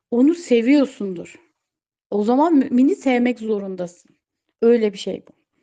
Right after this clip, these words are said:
Allah Resulü sallallahu aleyhi ve sellem buyurdu. "Biriniz yapacağı en küçük iyiliği bile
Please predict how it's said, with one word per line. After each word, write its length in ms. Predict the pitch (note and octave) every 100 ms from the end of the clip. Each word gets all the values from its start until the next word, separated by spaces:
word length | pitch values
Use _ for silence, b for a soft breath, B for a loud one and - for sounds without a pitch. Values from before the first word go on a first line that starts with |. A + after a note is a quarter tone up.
| b b b b _
Allah 360 | A#3 B3 C#4+ D#4+
Resulü 300 | D4+ D4 C4+
sallallahu 560 | C4+ C4 B3+ C4 C#4 C4+
aleyhi 220 | C4+ C4
ve 60 |
sellem 420 | C4+ C#4+ C#4+ D#4+ C4
buyurdu. 440 | A#3+ A3+ F#3+ F#3+ b b b
"Biriniz 500 | A#3 D#4 E4 D4+ G4+
yapacağı 540 | C#4+ C4 C#4 C#4+ D4+ D4+
en 200 | - E4+
küçük 420 | E4+ D4 C#4+ - -
iyiliği 440 | B3+ B3+ C#4 C4
bile 160 | A#3